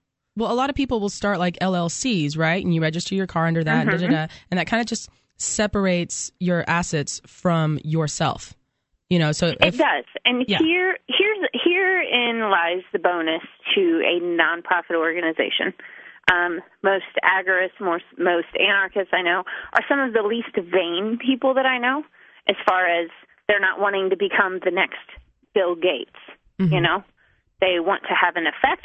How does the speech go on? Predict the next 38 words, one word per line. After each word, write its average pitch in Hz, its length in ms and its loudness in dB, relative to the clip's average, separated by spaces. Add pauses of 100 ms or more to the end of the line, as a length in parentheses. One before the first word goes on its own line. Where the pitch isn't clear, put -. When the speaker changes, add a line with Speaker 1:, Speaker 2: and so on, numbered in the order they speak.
(120)
Speaker 2:
They 202 100 0
want 180 200 -2
to 170 40 -2
be 170 140 0
able 170 180 -2 (200)
to 170 240 2
live 165 180 0 (100)
comfortably, 262 800 -2 (340)
possibly 165 420 0
create 165 360 0
jobs 160 300 0 (140)
for 180 120 2 (100)
others 214 380 0
so 185 140 2
that 165 180 -4
they 175 120 2
can 190 180 -6
live, 185 160 -2 (100)
live 170 300 2 (100)
comfortably 175 640 0
as 165 120 -2 (140)
well. 180 400 0 (240)
Speaker 3:
Mm-hmm. 160 280 0
Speaker 2:
Um, 165 440 0
the 190 60 2
nice 202 240 2
thing 214 180 0
with 190 140 -2
a 214 40 2
nonprofit 180 640 0
is 170 380 0
based 170 320 0
off 165 280 2
of, 165 300 0 (420)
you 392 60 2
know, 349 120 0
of 269 80 0
course, 269 220 2